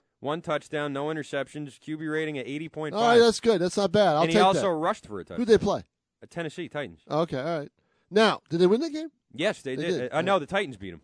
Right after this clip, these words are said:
Speaker 2: Right,
Speaker 1: Titans beat 'em
Speaker 2: Titans beat 'em, right,
Speaker 1: twenty-four seventeen.
Speaker 2: right.
Speaker 1: Savage got hurt.
Speaker 2: The game didn't mean anything for that, for Houston. Didn't mean anything for Houston.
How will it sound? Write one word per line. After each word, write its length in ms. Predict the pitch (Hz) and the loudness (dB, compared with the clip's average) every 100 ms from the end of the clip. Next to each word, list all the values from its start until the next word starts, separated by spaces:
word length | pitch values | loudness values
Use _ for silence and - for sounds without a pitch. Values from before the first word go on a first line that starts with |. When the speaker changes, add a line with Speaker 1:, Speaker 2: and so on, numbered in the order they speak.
| _ | _
Speaker 2:
Right, 80 | - | -6
Speaker 1:
Titans 220 | - 156 | -6 -6
beat 100 | 139 | -6
'em 20 | |
Speaker 2:
Titans 140 | - 113 | -6 -4
beat 60 | - | -2
'em, 40 | |
right, 60 | 135 | -2
Speaker 1:
twenty-four 220 | 101 139 | -4 -6
seventeen. 420 | 147 139 117 127 98 | -6 -10 -12 -14 -12
Speaker 2:
right. 200 | 123 - _ _ | -14 -14 _ _
Speaker 1:
Savage 360 | 160 156 151 | -4 -4 -4
got 200 | 143 151 | -4 -4
hurt. 260 | 139 135 - _ - | -4 -6 -8 _ -4
Speaker 2:
The 120 | 190 | 2
game 200 | 233 247 | 6 6
didn't 160 | 208 190 | 2 0
mean 160 | 233 | 2
anything 300 | 190 135 98 _ _ _ _ _ _ _ | 2 2 -8 _ _ _ _ _ _ _
for 120 | 156 | -2
that, 240 | 160 143 - | 0 -2 -4
for 100 | 139 | -4
Houston. 380 | 151 165 98 - - | -2 -2 -6 -16 -4
Didn't 180 | 175 185 | -2 2
mean 120 | 180 | 2
anything 260 | 175 151 | 2 0
for 120 | 127 113 | -4 -10
Houston. 300 | 92 - | -12 -14